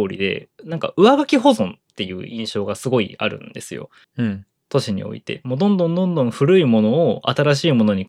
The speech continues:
Speaker 1: 埋め立てていくというか、
Speaker 2: うん。
Speaker 1: 埋めるがゆえに積み上がっていくものがあって、で、その高さは高いんだけど、全然面影とかは残らないし、自分たちがやったことがどうこの世界に影響するのかもちょっとだんだんわかんなくなるこの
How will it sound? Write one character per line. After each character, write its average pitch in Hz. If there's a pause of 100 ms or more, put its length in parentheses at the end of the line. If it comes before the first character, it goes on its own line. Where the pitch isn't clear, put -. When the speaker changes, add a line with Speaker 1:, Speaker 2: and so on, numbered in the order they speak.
Speaker 1:
埋 147
め 165
立 185
て 147
て -
い -
く -
と 67
い -
う -
か、 - (200)
Speaker 2:
う 127
ん。 98 (120)
Speaker 1:
埋 170
め 214
る 214
が 220
ゆ 185
え 202
に 123
積 -
み 135
上 131
が 131
っ 131
て 104
い 98
く 101
も 101
の 101
が 95
あ -
っ - (160)
て、 - (260)
で、 190
そ -
の 208
高 -
さ 220
は 208
高 165
い 165
ん 147
だ 123
け 117
ど、 131
全 180
然 185 (160)
面 165
影 156
と 147
か -
は 90
残 95
ら 113
な 92
い 95
し、 -
自 123
分 185
た -
ち -
が 98
や -
っ -
た -
こ 120
と 107
が -
ど 107
う -
こ -
の 123
世 -
界 101
に 107
影 127
響 123
す 143
る 139
の 117
か 120
も 123
ち 117
ょ -
っ -
と -
だ 139
ん 151
だ 156
ん 110
わ 120
か 170
ん 135
な 107
く -
な 92
る 92
こ 101
の 95